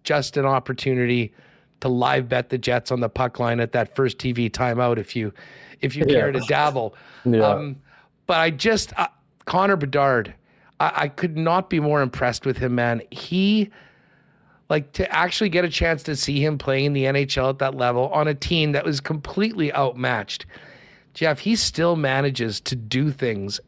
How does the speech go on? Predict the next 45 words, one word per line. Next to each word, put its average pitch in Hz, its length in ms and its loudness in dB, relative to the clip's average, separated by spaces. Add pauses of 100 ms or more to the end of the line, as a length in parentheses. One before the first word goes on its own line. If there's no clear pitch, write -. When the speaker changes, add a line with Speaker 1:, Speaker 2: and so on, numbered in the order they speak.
(120)
Speaker 1:
every 135 260 2
time 147 300 0
he's 131 160 2
on 131 140 0
the 127 120 2
ice 110 400 -2 (480)
that 139 160 0
are 127 60 2
dangerous. 123 500 -2
That 214 300 -2
backhand 156 560 0
pass 131 320 0
that 147 160 -2
he 139 80 0
made 139 380 2 (460)
that 143 160 -2
wasn't 147 400 -2
turned. 139 300 0
I 143 60 0
mean, 139 160 0
we 151 100 2
saw 202 220 2
Scheifele 170 580 0
do 135 160 2
that 131 240 0
earlier 139 340 2
to 123 60 -2
Connor. 135 500 0
I 117 40 0
mean, 127 220 0
that 143 200 2
was 156 140 0
a 131 100 2
world-class 147 880 2
play. 143 320 0
We 135 100 2
said 160 180 0
that 190 120 2
might 190 180 0
be 185 120 0
the 170 140 2
assist 151 340 -2
of 147 80 -10
the 135 80 -4
season. 156 440 0